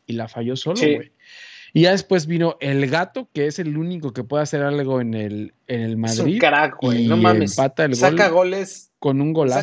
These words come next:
Speaker 2: saca
Speaker 1: güey.
Speaker 2: goles de donde sea, güey. Le mandas una papaya y te lo,
Speaker 1: Y, y
Speaker 2: te lo
Speaker 1: buen
Speaker 2: convierte
Speaker 1: gol,
Speaker 2: en
Speaker 1: güey.
Speaker 2: gol.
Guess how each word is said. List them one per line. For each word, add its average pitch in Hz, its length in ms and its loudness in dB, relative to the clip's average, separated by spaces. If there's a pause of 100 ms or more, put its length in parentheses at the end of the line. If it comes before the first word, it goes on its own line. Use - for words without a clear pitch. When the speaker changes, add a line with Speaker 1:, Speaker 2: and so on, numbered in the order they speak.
(120)
Speaker 2:
saca - 60 -4
Speaker 1:
güey. 196 180 0
Speaker 2:
goles 190 180 -4
de 127 380 -2
donde 139 420 -4
sea, 175 400 2
güey. 127 180 -4
Le 139 120 -10
mandas 190 400 -8
una 190 240 -10
papaya 156 560 -2
y 151 100 -8
te - 160 -18
lo, 165 120 -2
Speaker 1:
Y, - 80 -12 (280)
y 156 80 -2
Speaker 2:
te 143 60 4
lo 147 60 -4
Speaker 1:
buen 175 200 -4
Speaker 2:
convierte 196 160 0
Speaker 1:
gol, 202 60 2
Speaker 2:
en 160 60 0
Speaker 1:
güey. 127 180 0
Speaker 2:
gol. 120 200 -14